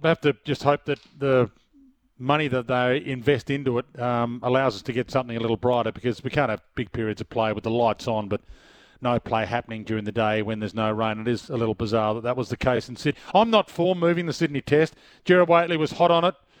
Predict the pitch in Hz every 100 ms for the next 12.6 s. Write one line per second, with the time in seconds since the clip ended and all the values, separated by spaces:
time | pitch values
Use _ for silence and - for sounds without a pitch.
0 | _ 143 165 170 208 190 160 143 - 170
1 | 196 170 143 160 175 185 160 165 175 165
2 | 180 165 165 170 170 - 170 170 160 160
3 | 160 175 185 _ - - - 160 - 208
4 | 180 151 147 147 151 _ _ _ 120 -
5 | 147 131 120 - 117 127 123 117 110 -
6 | 127 - 117 113 135 127 120 - - _
7 | _ - 156 160 180 190 180 175 _ _
8 | _ _ - 127 123 120 120 123 - 135
9 | 131 131 123 113 - 143 151 143 139 120
10 | 123 151 147 147 120 120 127 107 - -
11 | 117 110 110 110 143 131 143 131 - 135
12 | 123 110 135 127 110 120